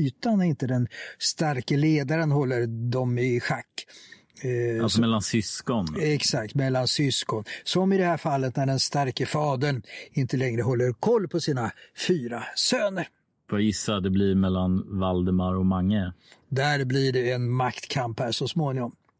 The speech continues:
Speaker 1: Några år är det ju hyfsat lugnt, men till sist tolvhundrasjuttiotvå med fortsättning tolvhundrasjuttiotre inträffar en riktig skandal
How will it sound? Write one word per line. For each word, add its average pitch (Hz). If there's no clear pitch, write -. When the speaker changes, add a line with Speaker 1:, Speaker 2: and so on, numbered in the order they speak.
Speaker 1:
Några 233
år 156
är 160
det 147
ju 147
hyfsat -
lugnt, 120
men 185
till 226
sist -
tolvhundrasjuttiotvå 165
med 143
fortsättning 139
tolvhundrasjuttiotre 139
inträffar 135
en 131
riktig 156
skandal 165